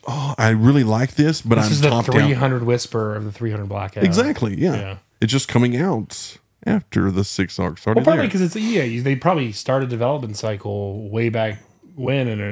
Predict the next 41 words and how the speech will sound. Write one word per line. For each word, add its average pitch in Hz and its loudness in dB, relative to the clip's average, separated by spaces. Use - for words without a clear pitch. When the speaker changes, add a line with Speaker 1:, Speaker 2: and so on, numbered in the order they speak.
Speaker 2:
it, 135 -12
it's 113 -10
like 104 -6
by 110 -2
the 101 -8
time 117 -2
you 110 -2
actually 110 -4
get 107 -4
to 101 -12
market 104 -6
release. 101 -8
Speaker 1:
Yeah. 95 2
Be-, 104 2
Speaker 2:
And 101 2
Speaker 1:
especially 156 -2
being 113 2
a 98 -2
Speaker 2:
Hornady 151 6
being 120 2
the 120 0
absolute 110 -4
chads 117 -2
that 107 -6
they 104 -2
are, 101 -6
Speaker 1:
<laughs> - -4
Speaker 2:
just - 2
already 131 4
beat 123 0
you 110 -4
to 135 0
it, 117 -2
and 110 -4
they're 127 2
already 127 0
on 120 0
the 107 -6
twenty-two 120 -2
arc. 101 -8
Speaker 1:
Yeah. 104 2